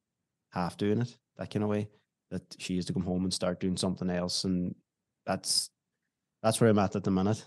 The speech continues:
is trying to get everything. But it's, yeah. And, like, since I've been at home, I think single parents are unbelievable. Like, it's, it's unreal what, like, to have to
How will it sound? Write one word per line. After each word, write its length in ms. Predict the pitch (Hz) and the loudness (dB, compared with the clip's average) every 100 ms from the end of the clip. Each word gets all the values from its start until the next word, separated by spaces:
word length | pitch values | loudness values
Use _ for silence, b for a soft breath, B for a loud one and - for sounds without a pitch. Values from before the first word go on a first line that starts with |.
| - | -10
is 120 | 101 | -8
trying 320 | - 107 95 | -4 0 0
to 80 | 98 | 0
get 200 | 98 95 | -2 0
everything. 580 | 101 92 92 95 92 92 _ - | 0 0 0 0 0 -2 _ -4
But 140 | 95 | -2
it's, 280 | 95 - - | 0 0 0
yeah. 240 | 104 92 - _ - | 0 -2 -4 _ -10
And, 100 | 98 | -4
like, 260 | 92 92 - _ _ _ _ _ | -2 -4 -10 _ _ _ _ _
since 360 | - - 107 107 | -6 -2 0 0
I've 100 | 90 | 0
been 120 | 98 | 0
at 60 | 87 | -2
home, 260 | 90 98 | -4 -4
I 200 | - 95 | -4 -4
think 360 | 87 92 90 - _ _ _ _ _ | -4 -4 -6 -10 _ _ _ _ _
single 340 | - 95 95 90 | -4 0 0 0
parents 540 | - 95 95 - - _ | -4 -4 0 2 2 _
are 420 | - 87 82 87 - _ _ _ _ _ _ _ | -8 -8 -6 -8 -12 _ _ _ _ _ _ _
unbelievable. 720 | 92 92 85 85 85 87 98 - _ - | -2 0 0 -4 -4 -4 -6 -8 _ -8
Like, 220 | 120 110 - b b b b b _ _ _ _ | -6 -4 -8 b b b b b _ _ _ _
it's, 200 | 101 90 - | -6 -4 -6
it's 160 | 98 | -2
unreal 460 | 95 95 90 87 98 98 | 0 2 2 0 -2 0
what, 360 | 101 - - - _ _ _ - | -2 -2 -16 -20 _ _ _ -18
like, 100 | 95 | -10
to 60 | 92 | -2
have 140 | 92 | -2
to 180 | 120 90 | -2 -4